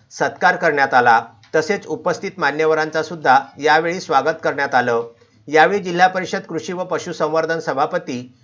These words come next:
योगिता रोकडे, माजी पंचायत समिती सदस्य मोहन रोकडे यांच्या हस्ते भाजपा कोरुम सर्कल अध्यक्ष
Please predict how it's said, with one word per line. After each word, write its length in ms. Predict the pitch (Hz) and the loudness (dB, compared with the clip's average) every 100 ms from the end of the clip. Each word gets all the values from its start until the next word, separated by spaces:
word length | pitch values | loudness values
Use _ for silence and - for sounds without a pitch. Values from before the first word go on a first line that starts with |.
| _ | _
योगिता 440 | 135 147 165 170 180 | 0 0 0 0 0
रोकडे, 380 | 165 - 135 127 127 | 0 -2 -4 -4 -4
माजी 260 | 139 175 175 | 0 0 -2
पंचायत 380 | 170 156 170 160 | -6 -4 -4 -4
समिती 360 | 170 165 175 | -6 -6 -10
सदस्य 440 | 156 139 156 156 160 | -6 -2 -2 -2 -4
मोहन 280 | 143 143 | -2 -2
रोकडे 380 | 151 156 156 120 117 - _ | 0 -2 0 -4 -4 -14 _
यांच्या 380 | 131 143 147 175 | -4 -4 0 0
हस्ते 260 | 170 - 202 | -2 -4 -2
भाजपा 440 | 156 135 160 170 | -2 0 -2 -2
कोरुम 380 | 165 156 160 160 | -2 -2 -4 -10
सर्कल 400 | - 151 131 165 156 | -6 -4 -2 -4 -2
अध्यक्ष 420 | 139 123 160 156 | -4 -2 -4 -2